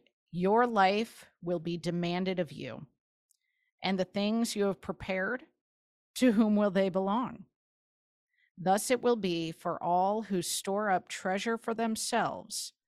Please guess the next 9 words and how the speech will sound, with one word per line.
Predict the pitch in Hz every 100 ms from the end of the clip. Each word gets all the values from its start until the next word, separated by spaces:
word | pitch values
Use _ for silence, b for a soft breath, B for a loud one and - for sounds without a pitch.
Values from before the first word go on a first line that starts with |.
| _ _ _
but | 160
are | 170
not | 170 185 208 -
rich | 160 135 120 - - - _ _ _
in | 180 165
what | 165 156
matters | 156 151 131 135 123 - - - _ _ -
to | -
God. | - - - - -